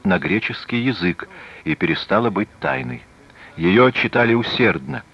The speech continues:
но реакция читателей была различной. Одни вступались за змея, побудившего Еву заполучить познание добра и зла, а того бога, который хотел оставить людей в невежестве,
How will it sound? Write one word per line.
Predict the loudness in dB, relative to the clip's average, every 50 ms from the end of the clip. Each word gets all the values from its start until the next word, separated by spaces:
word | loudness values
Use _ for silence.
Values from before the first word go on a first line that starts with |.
| -20 -20 -20 -20 -20 -16 -8
но | -2 0 2 4
реакция | 6 4 4 4 2 -2 -2 -2 -2
читателей | -2 -2 -4 0 2 0 0 0 -2 -2 -2 0
была | 0 0 2 2 2 2 0 -2 -10 -20 -20 -18 -10
различной. | -6 -4 -4 -4 -4 -6 -8 -6 -6 -8 -8 -8 -12 -14 -18 -20 -20 -20 _ -20 -20 -20 -20 -20 _ -20 -20 -20 -20 -12 -4
Одни | 0 0 2 4 2 2
вступались | 2 0 -4 -4 0 2 4 4 4 2 0 -4 -10 -12 -14 -16 -14
за | -10 -4 -2 0 0
змея, | 0 0 0 2 4 4 4 2 2 0 -4 -10 -20 -20 -20 -20 -8 -2
побудившего | 0 2 2 2 2 2 2 0 2 2 2 4 4
Еву | 4 4 4 4 4 2 0 0
заполучить | -2 -2 0 0 0 0 0 0 -2 -4 -2 0
познание | 0 2 2 2 2 2 2 2 2 0 0 2
добра | 0 0 0 2 0 0
и | 0 0
зла, | -2 -4 0 2 2 2 0 -2 -10 -20 -20 -20 -20 -20 -20 -20 -16 -6
а | 0 4 4 4 4
того | 4 2 2 4 4 4
бога, | 4 4 4 4 4 4 0 -6
который | -6 -6 -4 -2 -2 -2 0 0
хотел | 0 -2 -2 0 0 0 0
оставить | 0 -2 -4 -2 0 0 0 0 -2 -4
людей | -4 -2 0 2 2 0 0 -4
в | -6 -4
невежестве, | -2 0 2 2 2 2 0 -2 -8 -10 -10 -8 -10 -10